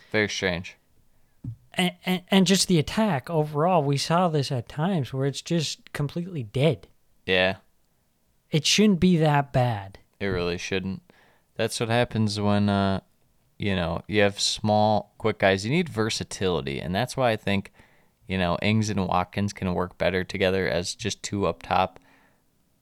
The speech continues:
Speaker 1: If you have Ings and Watkins and then you have a guy more central, whether it's Bailey, whether it's, uh, Coutinho, I think that would work better 'cause they can distribute a little more and dribble, create for their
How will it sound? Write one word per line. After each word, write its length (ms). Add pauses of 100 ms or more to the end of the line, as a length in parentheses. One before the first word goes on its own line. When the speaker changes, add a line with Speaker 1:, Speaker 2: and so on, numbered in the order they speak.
(200)
Speaker 1:
If 160
you 100
have 420 (680)
Ings 260
and 180
Watkins 480
and 120
then 140
you 80
have 220
a 40
guy 220
more 240
central, 440
whether 240
it's 120
Bailey, 440
whether 360
it's, 340 (640)
uh, 440 (380)
Coutinho, 840 (640)
I 60
think 280
that 200
would 180
work 260
better 400
'cause 220
they 120
can 320
distribute 440
a 40
little 120
more 280
and 240
dribble, 360
create 320
for 120
their 280